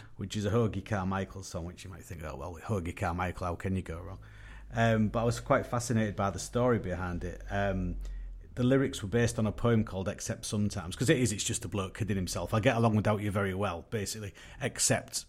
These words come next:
all the time." <laughs> You know, it's basically the sentiment to it. Um, but the, the lyrics were based on a poem called Except Sometimes, and, uh,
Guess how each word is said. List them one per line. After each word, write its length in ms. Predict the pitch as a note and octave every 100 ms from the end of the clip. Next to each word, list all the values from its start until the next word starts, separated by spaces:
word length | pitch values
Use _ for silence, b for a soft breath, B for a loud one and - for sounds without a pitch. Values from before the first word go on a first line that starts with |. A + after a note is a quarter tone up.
| -
all 160 | G#2+
the 120 | G2 G2+
time." 480 | - - A#2+ D#2+ - -
<laughs> 580 | C3+ - D#3+ C3 - -
You 80 | G3
know, 200 | C3+ A2 B B
it's 120 | C#3 A#2+
basically 520 | D#3 D3 - C#3+ A2+
the 80 | G#2+
sentiment 440 | B2 A2+ G2+ G2+
to 160 | - F#2
it. 80 | - B B B -
Um, 540 | B2+ C3+ A#2+ A2 A2+ - -
but 280 | C3 C3+ C3
the, 200 | B2+ B2
the 420 | - C3 A#2+ A2+ - - - -
lyrics 480 | C3+ C3+ B2+ - -
were 80 | G#2
based 260 | A#2+ -
on 60 | A2+
a 60 |
poem 240 | G#2 A#2 G#2+
called 180 | G#2+ G#2
Except 400 | - - A#2+ -
Sometimes, 760 | B2 A#2 - G2+ E2+ E2 - B B B B B
and, 400 | A#2+ A2+ G#2+ G2
uh, 200 | A2 G#2